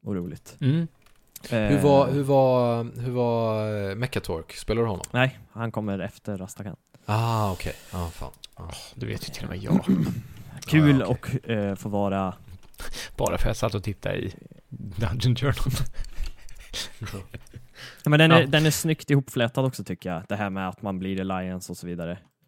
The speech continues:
Speaker 1: har de också fått till ganska bra.
Speaker 2: Ja, just det.
Speaker 1: Det bästa i hela raiden är, det var när vi körde podraid, för då var jag inne på min paladin och healade. Och då
Speaker 2: Mm.
Speaker 1: vart jag, eh, human male.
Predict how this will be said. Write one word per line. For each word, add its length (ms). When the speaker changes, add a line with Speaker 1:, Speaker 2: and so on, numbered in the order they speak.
Speaker 1:
har 180
de 140
också 260
fått 200
till 240
ganska 300
bra. 260
Speaker 2:
Ja, 100
just 160
det. 160
Speaker 1:
Det 80
bästa 580
i 200
hela 340
raiden 360
är, 400
det 140
var 120
när 80
vi 80
körde 200
podraid, 420
för 80
då 60
var 140
jag 320
inne 200
på 100
min 140
paladin 440
och 60
healade. 380
Och 140
då 80
Speaker 2:
Mm. 80
Speaker 1:
vart 140
jag, 200
eh, 760
human 360
male. 340